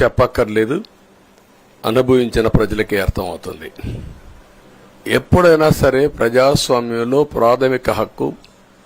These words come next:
మాట్లాడే స్వేచ్ఛ, ఆ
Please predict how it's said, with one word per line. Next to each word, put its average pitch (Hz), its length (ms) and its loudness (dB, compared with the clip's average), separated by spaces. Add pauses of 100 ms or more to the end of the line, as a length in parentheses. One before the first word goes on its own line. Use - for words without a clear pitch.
(260)
మాట్లాడే 110 680 0 (140)
స్వేచ్ఛ, - 360 -10 (2250)
ఆ - 20 4